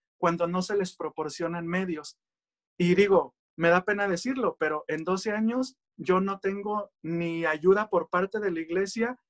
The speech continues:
ni por parte de grupos, ni por parte de una asociación,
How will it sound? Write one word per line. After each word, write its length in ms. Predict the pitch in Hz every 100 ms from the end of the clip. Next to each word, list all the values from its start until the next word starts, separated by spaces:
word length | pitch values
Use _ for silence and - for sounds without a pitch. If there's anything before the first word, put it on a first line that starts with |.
| _ -
ni 160 | 175
por 240 | 175 170 -
parte 300 | 180 190 214
de 140 | 175
grupos, 540 | 160 190 208 233 233 208
ni 140 | 165
por 200 | 165 160
parte 280 | 165 170 185
de 80 | 180
una 120 | 185
asociación, 680 | 185 151 143 135 156 147